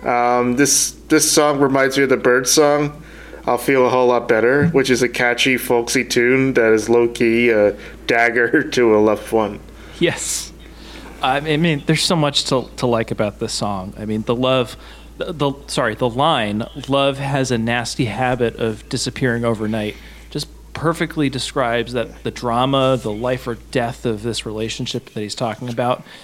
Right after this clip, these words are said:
Speaker 2: And it's all through these, you know, campfire folk chords. <laughs> It's crazy. I mean, as you noted, it's sad they were having a tough time here, but a really great pop song came out of it all.
Speaker 1: Absolutely.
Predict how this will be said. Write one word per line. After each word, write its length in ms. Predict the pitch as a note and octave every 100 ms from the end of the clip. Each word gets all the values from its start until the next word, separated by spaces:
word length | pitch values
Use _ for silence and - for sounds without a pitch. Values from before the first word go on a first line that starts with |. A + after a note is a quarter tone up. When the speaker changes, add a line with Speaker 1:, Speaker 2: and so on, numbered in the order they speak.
| - -
Speaker 2:
And 100 | E3
it's 120 | E3
all 140 | F3+
through 160 | F3 F3
these, 360 | E3 D#3 -
you 60 | E3
know, 200 | B2+ B2+
campfire 580 | - - D3+ - C#3 C3
folk 300 | - C3 -
chords. 560 | - - - - - -
<laughs> 60 | - _ _ _ - _ - - - - - -
It's 280 | D3 C#3 - - -
crazy. 480 | - D3 C#3+ G2+ A2+
I 60 | B2
mean, 160 | B2
as 180 | C#3+ D3
you 80 | E3
noted, 320 | D3 C#3 C3+
it's 160 | C#3 -
sad 300 | D3+ C#3 C3
they 100 | C3
were 220 | A#2+ A#2 - -
having 380 | C#3+ B2 A#2+ A#2
a 60 |
tough 240 | - B2+ -
time 260 | A3 G#3+
here, 300 | D#3+ B2 A2+ - - - -
but 300 | C#3+ B2+ B2+
a 80 | C3+
really 480 | C3+ C#3+ D3 D3+
great 400 | C3+ C3+ B2+ -
pop 240 | - D3 -
song 380 | A2+ F#2+ G2+ A#2+ -
came 240 | B2 A2+
out 160 | A#2+ G#2
of 80 |
it 80 | F2+
all. 220 | F2 - - - - - - - - -
Speaker 1:
Absolutely. 960 | A#2+ A#2 - A#2 A#2+ B2 A#2 G#2+ G#2